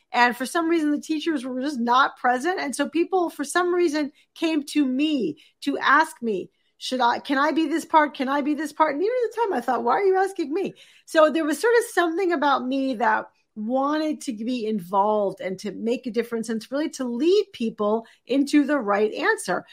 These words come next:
So I think that's, like, the, the baseline of kind of how I almost, like, you know, f-, discovered my journey,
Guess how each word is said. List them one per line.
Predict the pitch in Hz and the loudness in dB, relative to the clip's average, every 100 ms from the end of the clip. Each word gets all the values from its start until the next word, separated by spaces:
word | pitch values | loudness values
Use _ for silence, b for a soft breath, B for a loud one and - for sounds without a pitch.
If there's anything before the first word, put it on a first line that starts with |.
| B | B
So | 285 | 4
I | |
think | 403 453 | 6 6
that's, | 370 392 | 4 4
like, | 403 - | 2 2
the, | 247 208 208 | 2 0 -2
the | 233 | -2
baseline | 190 214 226 285 302 294 311 330 | 2 6 6 4 0 0 2 0
of | 294 233 214 | 0 -2 -2
kind | 247 226 | -2 -2
of | 202 | -2
how | 226 240 240 | 2 4 6
I | 220 226 220 214 b b - | 6 4 0 -2 b b -4
almost, | 240 226 | -2 0
like, | 220 165 - - | -2 -4 -16 -10
you | 226 | -4
know, | 208 | -4
f-, | - - | -4 -6
discovered | 233 - 262 247 269 | -4 4 4 6 2
my | 226 226 233 | 2 2 0
journey, | - 196 220 247 302 | -4 -6 -4 -4 -6